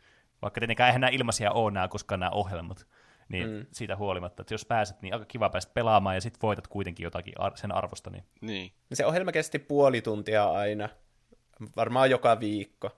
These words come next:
Speaker 2: niin kyllä
Speaker 1: Mm.
Speaker 2: siinä ehkä viisi lasta ehtii ihan hyvin pelata, että k-,
Speaker 1: Niin.
Speaker 2: kyllä ne jakoo näitä palkintoja.
Speaker 3: Tiedätkö sä, minkälaiset karsinnat niillä oli, että ketkä pääsi ihan lähity-, lähetykseen asti?
Speaker 2: En tiedä kyllä yhtään.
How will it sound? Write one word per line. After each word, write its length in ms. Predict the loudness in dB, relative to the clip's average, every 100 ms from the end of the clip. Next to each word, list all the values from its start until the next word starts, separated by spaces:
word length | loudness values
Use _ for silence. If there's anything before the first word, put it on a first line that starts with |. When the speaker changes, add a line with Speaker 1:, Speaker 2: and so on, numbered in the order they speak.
| _ -8
Speaker 2:
niin 260 | -4 -4 -6 -6
kyllä 140 | -2
Speaker 1:
Mm. 40 | 0
Speaker 2:
siinä 220 | 2 0
ehkä 280 | 0 -2 -2
viisi 420 | -2 -2 -4 -6
lasta 320 | -8 -6 -6
ehtii 300 | -6 -6 -4
ihan 220 | -2 -2
hyvin 280 | -2 -6 -4
pelata, 400 | -2 0 0 -2
että 220 | -8 -10
k-, 120 | -12 -20 _ -16
Speaker 1:
Niin. 220 | -10 -6
Speaker 2:
kyllä 160 | -4 -4
ne 120 | -2
jakoo 340 | -2 0 0 0
näitä 240 | -2 -4
palkintoja. 600 | -4 -2 -4 -10 -16 -20 _ _ -2
Speaker 3:
Tiedätkö 180 | 0
sä, 100 | 0
minkälaiset 460 | -2 -2 -2 -2 -4 -12 -8
karsinnat 480 | 0 0 0 -8 -10
niillä 260 | -6 -2 -2
oli, 140 | -2
että 160 | -4 -4
ketkä 260 | -6 -4
pääsi 260 | -4 -4 -4
ihan 240 | -6 -4
lähity-, 360 | -2 -4 -8 -10 -6
lähetykseen 680 | -4 -4 -6 -8 -8 -6 -8
asti? 200 | -10 -16 _ _ _ _ _ _ -4
Speaker 2:
En 220 | -4 -2
tiedä 220 | -2 -2
kyllä 200 | 0 0
yhtään. 480 | 0 -2 -4 -2